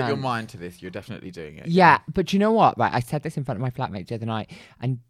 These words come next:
Speaker 2: my flatmate Jack nearly launched me off my chair for saying it, is that I'm gonna do these seven months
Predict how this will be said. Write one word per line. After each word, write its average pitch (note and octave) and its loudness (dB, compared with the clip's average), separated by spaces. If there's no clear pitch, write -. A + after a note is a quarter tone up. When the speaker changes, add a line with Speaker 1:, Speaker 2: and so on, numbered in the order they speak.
Speaker 2:
my C#3+ -2
flatmate B2 -6
Jack - -8
nearly A#2+ -2
launched A#2 -4
me A#2+ -8
off A2 -10
my A#2 -8
chair A2+ -8
for A#2+ -12
saying A2 -8
it, A2+ -12
is C#3+ 0
that C#3 2
I'm D3+ 0
gonna E3 2
do E3 2
these E3+ -2
seven C#3+ -2
months - -6